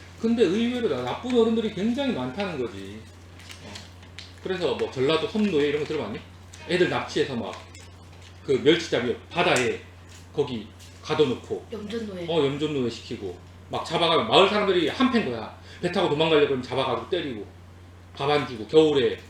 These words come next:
Speaker 1: 기름 이런 거 안 주고 있잖아. 난방 안 해주고. 어, 그런 사람들이 아직도 있다는 거야, 우리나라에. 어, 무서운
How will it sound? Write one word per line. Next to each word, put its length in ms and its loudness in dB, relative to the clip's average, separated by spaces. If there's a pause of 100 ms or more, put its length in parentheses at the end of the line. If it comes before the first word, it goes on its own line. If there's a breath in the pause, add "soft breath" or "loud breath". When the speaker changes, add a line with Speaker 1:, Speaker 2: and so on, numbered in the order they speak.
(380)
Speaker 1:
기름 460 0
이런 160 0
거 60 -4
안 120 -6
주고 140 -6
있잖아. 240 -6
난방 320 -2
안 80 0
해주고. 340 -6 (520)
어, 180 -8
그런 240 0
사람들이 360 0
아직도 420 -4
있다는 280 -2
거야, 100 4
우리나라에. 640 -6 (500)
어, 80 -10 (1040)
무서운 320 -2